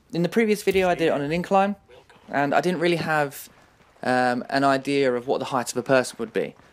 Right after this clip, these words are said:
So this time I'm gonna leave my squad next to the post.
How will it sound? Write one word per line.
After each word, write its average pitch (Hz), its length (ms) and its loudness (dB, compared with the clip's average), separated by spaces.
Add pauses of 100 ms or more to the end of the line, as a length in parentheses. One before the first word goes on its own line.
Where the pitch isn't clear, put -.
(260)
So 139 200 0
this 180 240 -2
time 175 200 2
I'm 156 100 -2
gonna 151 160 0
leave 175 240 0
my 165 100 4
squad 151 400 0 (140)
next 156 320 -2
to 143 80 -4
the 127 80 -2
post. - 480 -2